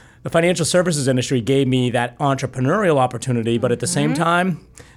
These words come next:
Speaker 1: there was really no capital outside, and, uh, you know, very minimal capital I needed anyways. And that really intrigued me and, uh, was what would attracted me to it to begin with.
Speaker 2: You're a driver from start, from day one. You were like,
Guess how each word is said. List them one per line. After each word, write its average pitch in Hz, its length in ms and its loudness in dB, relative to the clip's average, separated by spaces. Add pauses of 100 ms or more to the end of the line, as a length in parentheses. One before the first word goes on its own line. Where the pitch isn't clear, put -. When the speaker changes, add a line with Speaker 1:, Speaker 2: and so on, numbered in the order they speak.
(100)
Speaker 1:
there 147 100 -2
was 143 240 0
really 160 300 4
no 147 180 2
capital 147 500 -2
outside, 120 360 0
and, 120 280 -2
uh, 117 280 -8
you 131 80 -6
know, 120 240 -6
very 156 300 0
minimal 131 420 0
capital 110 400 -10
I 104 60 -6
needed 104 300 -6
anyways. 101 380 -10
And 113 140 -6
that 165 180 -8
really 139 400 0 (420)
intrigued 165 460 0
me 127 300 0 (120)
and, 120 260 -6
uh, 120 160 -6
was 113 120 -4
what 131 140 -6
would 113 100 -6
attracted 107 640 -6 (160)
me 107 180 -6
to 107 160 -6
it 101 100 -8
to 110 60 -8
begin 104 260 -6
with. 95 260 -16 (480)
Speaker 2:
You're 220 180 -4
a - 40 -6
driver 220 380 -6
from 175 260 -10
start, 196 300 -12
from 190 160 -6
day 220 100 -2
one. 233 320 -2
You 196 80 -6
were 254 140 -2
like, 240 260 -4